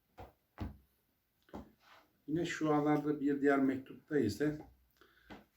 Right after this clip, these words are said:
Aziz Sıddık kardeşlerim, bu gelen gece olan Leyle-i Berat, bütün senede bir kutsi çekirdek hükmünde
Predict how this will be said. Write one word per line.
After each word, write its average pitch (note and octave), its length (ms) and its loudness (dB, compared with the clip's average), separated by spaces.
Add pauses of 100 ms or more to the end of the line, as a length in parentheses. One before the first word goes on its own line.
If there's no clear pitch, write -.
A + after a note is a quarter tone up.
Aziz G3 460 4
Sıddık A3 360 2
kardeşlerim, A2+ 760 4 (840)
bu G#3 220 0
gelen G#3 380 10
gece F3 300 12
olan D#3+ 420 8
Leyle-i C#3 460 8
Berat, A#2+ 440 2 (760)
bütün F#3 440 2
senede C#3 840 2
bir F#3+ 280 2
kutsi F3 440 -2
çekirdek D3 560 2
hükmünde G#2 640 -2